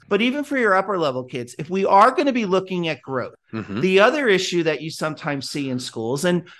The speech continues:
Speaker 1: I've been a consultant in schools where this has been the case, where I, even though most of the schools I'm brought into are schools where they have more needs to help students on the lower end,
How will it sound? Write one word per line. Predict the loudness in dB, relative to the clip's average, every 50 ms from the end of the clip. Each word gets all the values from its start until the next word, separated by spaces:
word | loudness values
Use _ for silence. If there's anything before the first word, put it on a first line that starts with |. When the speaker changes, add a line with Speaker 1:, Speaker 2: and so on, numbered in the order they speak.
| -20 -8 _
Speaker 1:
I've | 2 2 4 4
been | 4 2 2
a | 2
consultant | 2 0 -2 0 2 2 2 2 0 -2 -4
in | -6 -6
schools | -6 -6 -4 -2 -2 -2 -2 -2
where | -2 -2 -2
this | -2 -2 -4 -4
has | -6 -8 -8
been | -6 -4 -2
the | -2 -4
case, | -4 -4 -4 -4 -4 -4 -6 -8 -4
where | -2 0 2 0 0 -2 -8 -20 -20 -20 -8 _ 0
I, | 0 0 0 0
even | -2 -2 0 0 2
though | 2 2
most | 2 2 2 2 0 0 -4
of |
the | -6 -6
schools | -6 -4 -4 -4 -2 -2 -4
I'm | -6 -6
brought | -2 -2 0 0 0 -2
into | -4 -6 -6 -6 -4 -4 -4 -4 -4 -6 -8
are | -8 -10
schools | -10 -12 -10 -6 -4 -2 -2 -2 -4 -6 -6
where | -4 -2 0 2 4 4 4 2 0 -2 -10 -20 -20 _ _
they | -2 -2 0
have | 0 0 0 0
more | -2 -2 -2 -2 -2
needs | -4 -4 -6 -4 -4 -6 -6 -8 -10 -10
to | -10 -4
help | -2 -2 -2 -2
students | -4 -4 -4 -2 -2 -2 -2 -2 -2
on | -4 -2
the | -4 -4 -4
lower | 0 0 0 2 2 0 -2 -2
end, | -4 -4 -6 -8 -12 -12